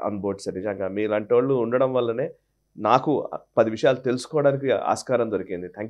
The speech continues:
you very much for, uh, spending wonderful time with us. Really, thank you very much. We are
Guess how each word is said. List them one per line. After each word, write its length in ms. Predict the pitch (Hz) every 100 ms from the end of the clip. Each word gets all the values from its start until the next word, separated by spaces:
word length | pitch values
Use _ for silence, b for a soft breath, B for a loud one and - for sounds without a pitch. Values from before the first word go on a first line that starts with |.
| 131
you 160 | 95
very 180 | 101 135
much 180 | 147 143
for, 140 | 127
uh, 1000 | 101 - _ _ _ - 92 95 90 92
spending 580 | - _ - 123 117 123 - _ _ 98
wonderful 320 | 117 127 131
time 240 | 110 107 107
with 100 | 95
us. 60 | 87 - -
Really, 180 | 117 117 -
thank 200 | 101 -
you 100 | 92
very 180 | 98 101
much. 120 | 85 - b b b -
We 100 |
are 80 | 92